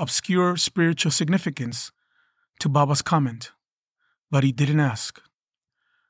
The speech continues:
A couple of days later, Baidyanath Ray told Pranay that he had a stunning secret to divulge.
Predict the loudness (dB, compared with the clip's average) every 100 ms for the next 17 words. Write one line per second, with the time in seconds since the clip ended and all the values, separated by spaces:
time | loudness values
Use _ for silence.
0 | _ _ _ -4 0 2 2 2 2 2
1 | 0 0 -4 -10 _ _ _ _ _ _
2 | _ _ 0 2 4 2 2 0 0 0
3 | 0 -6 _ _ _ _ _ _ -6 -2
4 | -2 0 2 2 0 -4 -14 _ _ _
5 | _ _ _ _ _ 0 4 4 2 0
6 | 2 2 2 -2 -2 -4 -2 -2 0 0
7 | 0 -4 -10